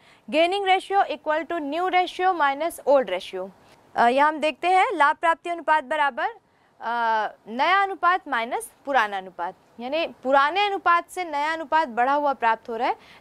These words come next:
तो यहाँ पर लाभ हो रहा है, गेनिंग रेशियो हो रहा है। कुल मिला के होता क्या है कि जहाँ पर त्याग अनुपात होता है वहाँ पे, अ, जो ब-, विद्यमान साझेदार होते हैं, अ, या जिसे हम कहते हैं कि वर्तमान पुराने साझेदार जो होते हैं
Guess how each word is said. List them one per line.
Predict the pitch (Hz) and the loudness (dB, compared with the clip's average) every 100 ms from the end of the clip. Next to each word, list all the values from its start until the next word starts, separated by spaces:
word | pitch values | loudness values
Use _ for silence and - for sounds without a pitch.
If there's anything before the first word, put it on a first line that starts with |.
| - | -2
तो | |
यहाँ | 254 269 | 2 2
पर | 254 302 | 2 0
लाभ | 240 226 240 | 2 2 2
हो | 240 | -2
रहा | 220 | -2
है, | 339 | -2
गेनिंग | 320 202 190 180 | -2 -6 -6 -10
रेशियो | 190 - 190 | -10 -10 -8
हो | 170 | -6
रहा | 156 | -6
है। | 185 - - - - - - - - - | -8 -14 -20 -20 -20 -20 -20 -20 -20 2
कुल | 381 403 | 4 6
मिला | 415 403 | 6 4
के | 415 | 6
होता | 392 330 359 | 4 4 2
क्या | 392 349 | 2 0
है | 349 349 | 0 0
कि | 453 | 0
जहाँ | 359 349 392 | 2 2 2
पर | 392 427 | 2 -2
त्याग | - - 311 359 403 | -2 0 4 4 2
अनुपात | 381 330 330 330 | -4 0 0 0
होता | 330 240 302 | -6 -2 0
है | 311 320 403 349 - | 0 -2 -4 -4 -12
वहाँ | 202 269 269 349 403 403 | -2 -2 0 0 0 0
पे, | 339 359 381 - - - - | -2 -2 -4 -10 -20 -12 0
अ, | 262 277 277 | 2 4 2
जो | 233 339 349 | 0 0 2
ब-, | 240 254 226 | 2 2 2
विद्यमान | 233 214 302 320 381 | -2 -2 2 4 2
साझेदार | 381 311 285 320 285 294 | 2 2 0 0 2 2
होते | 302 269 302 | -2 -4 -6
हैं, | 294 294 302 302 - - | -4 -4 -4 -8 -20 -4
अ, | - | -2
या | 254 285 | 4 4
जिसे | 262 285 262 320 | 2 -4 -2 -2
हम | 302 | 2
कहते | 294 277 330 | 0 2 -2
हैं | |
कि | 311 320 | -2 0
वर्तमान | 254 254 277 285 320 | 2 0 0 0 0
पुराने | 302 285 302 370 | 0 0 2 0
साझेदार | 349 277 277 226 220 | -2 -2 -2 -2 -2
जो | 208 233 | -4 -10
होते | 190 - | -10 -10
हैं | 196 | -12